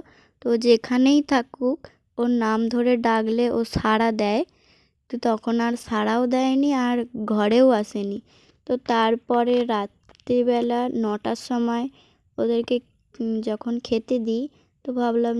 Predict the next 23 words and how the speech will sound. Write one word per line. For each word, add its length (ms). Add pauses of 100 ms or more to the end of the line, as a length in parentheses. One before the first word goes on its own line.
যে 140
খেতে 300
দিলে 240
হয়তো 220 (120)
চলে 220 (100)
আসবে, 300 (580)
কিন্তু 160 (140)
তখনও 400 (140)
আর 100 (100)
আসেনি 380
খাওয়ার 360 (120)
সময়। 320 (540)
আর 100 (180)
চুটকি 380 (100)
যেখানেই 460
থাকুক, 480 (560)
আমাদের 400 (160)
বাড়ির 320 (100)
যে 80 (160)
পাড়ন 340 (120)
আছে, 280 (580)
ওই 160 (200)
পাড়ন 340